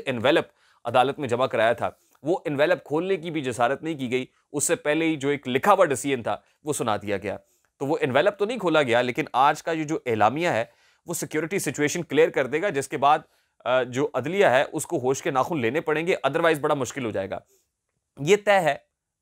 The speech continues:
अ, ये तय कर लिया गया है। In fact, मैंने आपको पहले बताया था कि उस मुलाकात के अंदर भी जो वज़ीर आज़म की आर्मी चीफ और डीजीआईएसआई से हुई थी कि इलेक्शंस किसी सूरत चौदह मई को नहीं होंगे। आज का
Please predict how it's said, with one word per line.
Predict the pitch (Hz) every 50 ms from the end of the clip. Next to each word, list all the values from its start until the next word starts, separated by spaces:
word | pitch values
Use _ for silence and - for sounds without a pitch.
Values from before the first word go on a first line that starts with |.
| _ _ _ -
अ, | 120 123
ये | 127 127 135 147
तय | 143 - 156 165
कर | 160 - 170 175
लिया | 196 220 214 180
गया | 147 127 120 120 113
है। | 107 113 -
In | - 117
fact, | 104 - 120 117 123 123 - 123
मैंने | 110 110 120
आपको | 123 120 - 135
पहले | - 143 151 160
बताया | 143 123 131 131
था | 139 143
कि | 135 151
उस | 147 - 123
मुलाकात | 120 123 123 - 131 131 131 -
के | 147
अंदर | 131 127 135 131
भी | 120 123
जो | 113 120 117 113 _ _ _ _ _ -
वज़ीर | 113 110 117 123 120
आज़म | 117 113 113 127
की | 110 - 123
आर्मी | 110 107 110 117 113
चीफ | - 123 120 113 -
और | 120 110 107 104 - _ 113
डीजीआईएसआई | 104 113 104 113 113 113 110 - 113 107
से | -
हुई | 113 101 120 120
थी | - 143
कि | 123 - 135
इलेक्शंस | - - 117 117 123 139 - - - 185 180 -
किसी | - 165 147 - 180
सूरत | 151 - 131 131 143 139 _ _ _ _ _ _ -
चौदह | 139 131 120 139
मई | 131 120 123 127
को | - 139
नहीं | 113 113 117 107
होंगे। | 98 101 95 87 92 - _ _ _ _ _ _ _ _ -
आज | 127 151 175 185 180 -
का | - 202